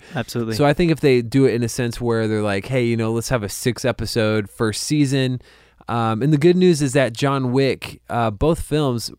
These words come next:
Speaker 2: w-, still didn't really operate on that, that big of a budget, you
Speaker 1: Right,
Speaker 2: know?
Speaker 1: right.
Speaker 2: So I think they could, they could, um, scale it back and not focus so much on some of the, like,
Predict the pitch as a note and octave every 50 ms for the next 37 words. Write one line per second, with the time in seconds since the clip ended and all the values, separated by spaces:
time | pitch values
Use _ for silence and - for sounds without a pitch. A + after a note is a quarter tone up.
0 | _ - - C#3+ C#3 - - - B2+ A#2+ - - - - - F#3 F#3 E3+ C3 -
1 | E3 E3+ E3+ D#3+ - - _ _ _ - C3+ C#3+ C#3+ C3 - D#2+ B2+ C#3 - B2
2 | B2 B2+ B2+ C3 - F2+ G#2 A#2 A2+ G#2+ G#2 A2+ B2+ C3+ - - A2 - _ _
3 | _ _ - C3+ C3 C3+ A2 - - C#3 C3 A#2+ A2+ G#2+ G#2 F#2 E2+ - G#2 G#2+
4 | G2+ - - - - _ _ - C3+ A#2 G#2+ G#2+ A2+ C3 - - - - B2 A#2+
5 | - - - - - E3 C#3+ C#3+ D3 - F#3+ F#3+ F3+ D#3 E3+ D#3 - - C#3+ A#2+
6 | A#2 - _ - - - B2 B2 B2 A#2 B2 A#2+ A#2 A2 - - - G#2 A#2 A2
7 | G#2+ G#2 G2+ G2+ G2+ G2 - - _ _ _ _ _ _ _ _ _ _ _ _
8 | _ - - - - - D3 C#3 C#3 C3+ C3 - C3 B2+ B2 B2+ - - A#2+ A#2+
9 | A#2 G2 - - - B2+ A#2 - A#2+ A2 - - A#2+ A#2 A#2 A#2 A2+ - - G2+
10 | G#2+ G#2 G#2 G2+ - - A#2+ A2+ A2+ A2 G#2 G2+ G#2 A2+ A2 G#2+ G#2 G#2 G2+ G2
11 | G2+ G2+ F2 - - F#2+ G2 F#2+ F#2+ - G1+